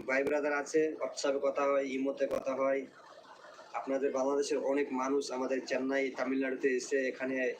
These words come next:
ট্রিটমেন্ট করতে আসে। অনেক লোকের সঙ্গে আমার দেখাও হয়েছে এখানে হসপিটালের সামনে। যাই হোক, অনেক লোকের নাম্বারও আছে। বাংলাদেশকে আল্লাহ পাক অনেক উন্নত করেছে, এত তাড়াতাড়ি বাংলাদেশ এত উন্নত হয়ে যাবে জানি না।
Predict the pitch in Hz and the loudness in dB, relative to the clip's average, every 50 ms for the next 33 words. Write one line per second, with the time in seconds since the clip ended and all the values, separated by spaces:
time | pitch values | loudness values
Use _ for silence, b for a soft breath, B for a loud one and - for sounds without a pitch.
0 | - - - - - 143 139 135 127 131 - - - 135 131 131 - - 139 139 | -4 -4 -4 -2 0 0 0 0 0 -2 -2 -2 -2 0 0 0 0 0 0 0
1 | 139 - - - - - - - - - - - - - - - - - - - | 0 -2 -6 -14 -20 -20 -20 -20 -18 -18 -18 -18 -18 -18 -18 -18 -18 -18 -18 -18
2 | - - - - - 123 127 147 156 151 - 147 143 147 131 160 156 - - 143 | -20 -20 -14 -8 -2 0 2 2 2 2 2 2 0 2 2 2 0 0 0 0
3 | 143 143 143 139 143 135 - - 131 - 160 160 151 143 135 127 139 131 131 127 | 0 2 2 2 0 0 0 -2 0 4 4 4 4 4 2 2 2 2 2 0
4 | 117 - 127 127 127 123 123 123 - - 131 123 127 131 127 123 - 127 120 117 | 0 -2 -2 -2 -2 -2 -2 -4 -6 -6 -6 -2 -2 0 -2 -2 -2 -4 -4 -4
5 | 123 123 127 131 131 135 - - - 110 107 120 127 135 139 - 131 139 143 131 | -2 -2 -2 -2 -2 -4 -8 -12 -10 -4 -2 0 2 2 0 0 0 0 0 0
6 | 139 139 - 151 135 131 127 127 131 139 139 139 139 131 131 - 135 135 - - | 0 -2 -2 0 0 0 0 0 0 0 2 2 0 0 -2 -2 -4 -4 -4 -6
7 | - - - - - - - - - - - - - - - - - - - - | -12 -20 -20 -20 -20 -20 -18 -18 -18 -18 -20 -20 -20 -20 -18 -18 -18 -18 -18 -18
8 | - - - - - - - - - - - - 123 123 127 135 139 143 143 - | -20 -20 -18 -18 -18 -18 -18 -18 -18 -18 -12 -6 -4 -2 0 0 2 2 2 0
9 | - - 143 131 135 143 139 135 147 143 139 - - - - 131 135 135 - 131 | 0 0 0 2 2 2 2 2 0 0 -2 -4 -6 -8 -4 -2 -2 -2 -2 -2
10 | 135 135 139 139 - 143 - 135 131 135 135 - - - 139 135 - 160 135 - | -2 0 0 0 0 0 0 0 0 0 0 0 -2 -2 0 0 0 0 0 2
11 | 151 151 156 151 - 151 139 147 147 139 139 135 135 143 139 135 143 139 - - | 2 2 2 0 0 0 2 2 2 2 0 0 0 0 0 0 0 -2 -2 -4
12 | - - - - 160 156 151 156 160 151 - 156 143 143 135 135 135 135 131 131 | -10 -10 -4 0 0 2 2 2 2 0 0 2 2 2 4 4 2 2 2 0
13 | 135 135 139 143 147 147 151 - | 0 2 2 0 0 -2 -4 -6